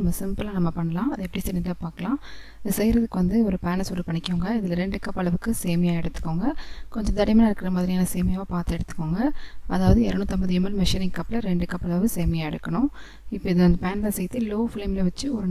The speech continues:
நாலுலேருந்து அஞ்சு நிமிஷம் கைவிடாம வறுத்துக்கலாம். அப்ப நல்லா வாசம் வர வரைக்கும் வறுத்து எடுத்துக்கணும்.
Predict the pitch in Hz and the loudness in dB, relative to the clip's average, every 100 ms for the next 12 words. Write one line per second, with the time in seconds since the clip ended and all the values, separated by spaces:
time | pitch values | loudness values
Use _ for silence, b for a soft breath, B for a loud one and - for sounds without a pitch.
0 | 180 202 214 185 214 202 170 180 175 - | 0 0 0 2 2 2 2 2 0 0
1 | 220 302 B B B B - 190 196 208 | 0 -2 B B B B -10 -4 -2 0
2 | 190 214 185 170 - 175 - 233 240 185 | 0 2 2 2 -2 -6 -4 -2 -2 0
3 | 180 220 220 180 196 214 185 180 175 226 | 0 2 4 4 2 0 0 -2 -2 -2
4 | 208 160 - 170 - - 185 247 | 0 0 -2 -4 -6 -10 -4 -2